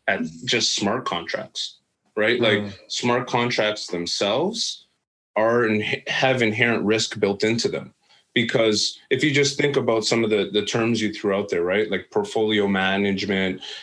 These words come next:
Speaker 1: you know, utility, asset allocation, all these types of things. To maintain transparency and to be non-custodial, that means there can't be individuals being like, "Okay, Santiago, thanks for your Bitcoin.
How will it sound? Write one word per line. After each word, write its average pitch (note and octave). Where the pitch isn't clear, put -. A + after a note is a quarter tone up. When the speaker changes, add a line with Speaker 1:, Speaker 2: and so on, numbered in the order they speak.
Speaker 1:
you G#2+
know, F#2+
utility, G#2+
asset A2
allocation, G2+
all A#2
these G#2+
types G#2
of G2
things. A2+
To A#2+
maintain A#2+
transparency B2
and G#2+
to G#2+
be A#2
non-custodial, G#2
that D3+
means D3+
there B2
can't C#3
be G#2+
individuals A#2+
being A2+
like, A2+
"Okay, F3
Santiago, C#3+
thanks D3+
for -
your F3+
Bitcoin. D3+